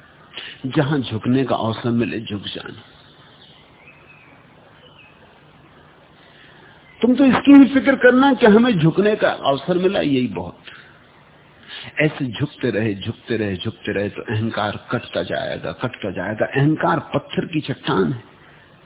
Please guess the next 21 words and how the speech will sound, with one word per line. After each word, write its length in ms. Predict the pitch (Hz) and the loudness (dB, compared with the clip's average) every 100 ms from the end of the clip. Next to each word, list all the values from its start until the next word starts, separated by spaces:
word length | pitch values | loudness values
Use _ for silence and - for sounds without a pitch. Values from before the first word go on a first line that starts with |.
| - | -4
समय 180 | 135 175 | 2 2
लगता 300 | 185 - 196 | 2 -2 -8
कटने 340 | 185 135 - | -8 -10 -8
में, 180 | - - - - _ _ _ _ _ - - - | -12 -12 -20 -20 _ _ _ _ _ -20 -18 -8
लेकिन 320 | 98 117 120 | -6 -4 -2
अगर 340 | 113 104 85 | -4 -6 -8
झुकते 300 | 95 - - | -10 -8 -2
रहे, 200 | 156 170 180 - - - | 0 0 -2 -8 -18 -12
झुकने 460 | 107 101 113 135 127 | -8 -8 -2 2 2
का 140 | 104 | -2
जल 320 | 87 120 107 - | -6 -6 -6 -8
अगर 240 | 107 90 80 - | -10 -8 -10 -12
इस 60 | 104 - - | -16 -14 -14
पत्थर 300 | 113 - 110 | -12 -10 -10
की 140 | 107 | -8
चट्टान 480 | 95 107 - 113 120 | -8 -10 -6 -4 -4
पर 240 | 95 92 | -6 -8
गिरता 320 | 92 127 127 135 | -6 -6 -4 -2
रहा, 220 | 135 117 | -2 -4
गिरता 440 | 98 135 139 160 | -4 -4 -2 0
रहा 260 | 160 175 | 2 0